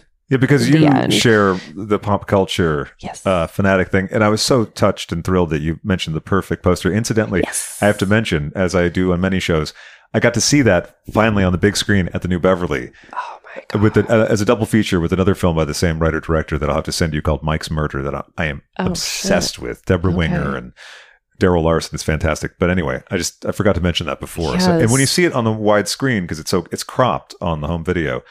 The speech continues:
Speaker 1: it actually
Speaker 2: Yeah.
Speaker 1: makes more sense.
Speaker 2: <laughs>
Speaker 1: I have a widescreen version I'll send you. But, uh, so what are some of your favorite films currently?
Speaker 2: Ooh.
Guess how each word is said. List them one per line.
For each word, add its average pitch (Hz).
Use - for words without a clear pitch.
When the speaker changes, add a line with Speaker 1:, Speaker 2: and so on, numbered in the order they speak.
Speaker 1:
it 170
actually 196
Speaker 2:
Yeah. 180
Speaker 1:
makes -
more 82
sense. -
Speaker 2:
<laughs> -
Speaker 1:
I 165
have 107
a 117
widescreen 113
version 85
I'll 76
send 71
you. 62
But, 73
uh, 101
so 143
what 135
are 196
some 139
of 113
your 101
favorite 90
films 90
currently? 78
Speaker 2:
Ooh. 202